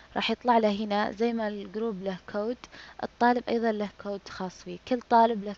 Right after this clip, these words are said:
كود خاص فيه. فلما يسجل الطالب راح يطلع له كود،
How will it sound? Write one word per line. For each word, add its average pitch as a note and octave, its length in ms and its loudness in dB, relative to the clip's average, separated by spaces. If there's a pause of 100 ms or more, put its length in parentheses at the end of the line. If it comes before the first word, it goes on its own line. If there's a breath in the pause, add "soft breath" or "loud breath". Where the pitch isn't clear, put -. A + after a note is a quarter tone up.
كود G3+ 200 -6
خاص F3+ 260 -10 (140)
فيه. F3+ 140 -8 (480 loud breath)
فلما A3 220 -2
يسجل A#3 500 -4
الطالب A3+ 460 -2
راح A#3 160 -6
يطلع G#3+ 200 0
له F#3+ 120 -2 (100)
كود، F3+ 180 -8